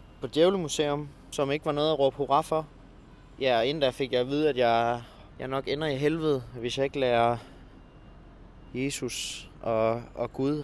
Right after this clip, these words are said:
rense mig. Øh, og det har jeg, det, jeg vil helst rense mig selv, hvis jeg skal være helt ærlig. Men det var billigt, det hele. Og det er jo det vigtigste.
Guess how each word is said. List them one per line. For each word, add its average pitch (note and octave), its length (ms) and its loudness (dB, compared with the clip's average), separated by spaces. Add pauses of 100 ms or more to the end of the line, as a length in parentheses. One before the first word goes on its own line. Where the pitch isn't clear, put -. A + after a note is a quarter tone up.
rense C3+ 320 -4
mig. A2 180 -4 (1400)
Øh, A2+ 320 -2
og G#2+ 100 -4
det C3 100 0
har B2+ 120 0
jeg, A2+ 160 0 (160)
det, B2+ 180 -4 (960)
jeg B2 140 2
vil A#2+ 80 0
helst C3 240 -6
rense A#2+ 260 -2
mig A#2 100 -6
selv, A2+ 220 -4 (240)
hvis - 140 -14
jeg A2 80 -4
skal - 160 -10
være A#2 80 -2
helt B2 140 -2
ærlig. A#2 220 0 (200)
Men D3+ 180 2
det D#3 60 6
var D#3+ 80 10
billigt, F#3+ 340 2
det D#3 100 2
hele. G3 260 2 (760)
Og C#3+ 140 0
det E3+ 60 2
er - 20 6
jo F3+ 60 4
det D#3+ 100 2
vigtigste. E3 440 -2